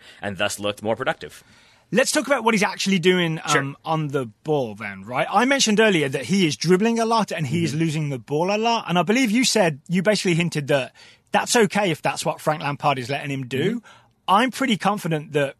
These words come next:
Speaker 2: we're both right here, that
Speaker 1: Yeah.
Speaker 2: Christian Pulisic has been given, uh, <laughs> so double oh seven has a license to kill. Uh, number twenty-two has a license to thrill,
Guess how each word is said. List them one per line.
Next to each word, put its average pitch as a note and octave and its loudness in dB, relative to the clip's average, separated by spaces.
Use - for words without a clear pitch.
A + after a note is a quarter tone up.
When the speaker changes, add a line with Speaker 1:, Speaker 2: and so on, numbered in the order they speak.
Speaker 2:
we're D#3 0
both C#3+ -2
right C3+ -2
here, G#2 -12
that C#3 0
Speaker 1:
Yeah. G#2+ 0
Speaker 2:
Christian F#3 0
Pulisic E3+ 0
has D3+ -4
been D3 -4
given, C#3 -2
uh, D3 0
<laughs> - -6
so F#3+ 2
double A3+ 4
oh A#3+ 4
seven G3+ 2
has E3 2
a D#3 2
license D3+ 0
to - -4
kill. E3 0
Uh, D#3+ 4
number F#3+ 2
twenty-two G#3 0
has F#3 0
a F3 2
license F3 2
to C#3+ -8
thrill, C3 -6